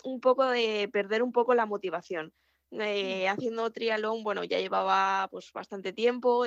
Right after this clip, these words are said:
Speaker 1: había conseguido muchos títulos ya a lo largo de mi carrera deportiva en triatlón.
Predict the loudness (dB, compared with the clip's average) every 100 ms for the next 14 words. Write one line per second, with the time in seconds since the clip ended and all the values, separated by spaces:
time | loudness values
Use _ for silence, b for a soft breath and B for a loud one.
0 | 0 -2 -4 -8 -10 -6 -4 -4 -4 -8
1 | -8 -10 -4 -2 0 4 4 4 2 -2
2 | -2 -6 -8 -10 -6 -4 -2 -4 -4 -12
3 | -12 -12 -14 -12 -10 -8 -10 -14